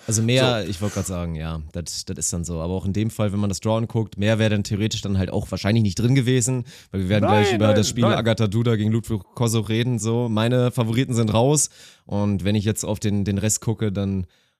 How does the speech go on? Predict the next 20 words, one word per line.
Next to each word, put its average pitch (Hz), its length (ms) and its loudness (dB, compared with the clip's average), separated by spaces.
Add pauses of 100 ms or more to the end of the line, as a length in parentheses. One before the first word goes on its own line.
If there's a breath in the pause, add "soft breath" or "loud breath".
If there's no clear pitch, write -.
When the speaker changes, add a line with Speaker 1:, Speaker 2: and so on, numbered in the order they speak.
(100)
Speaker 1:
muss 98 180 0
man 104 80 2
eigentlich 92 160 -2
davon 90 220 -2
sprechen, 95 340 -6
dass 87 180 -4
April 95 360 -4
und 92 120 -4
Alex 92 380 -4
da 87 160 -2
jetzt 85 300 -4
die, 82 260 -4
die 90 120 -8
großen 104 280 -4
Favoritinnen 107 500 2
auf 92 160 -4
Gold 107 280 0
sind. 107 320 0
Und 92 400 -4
ja, 87 200 -4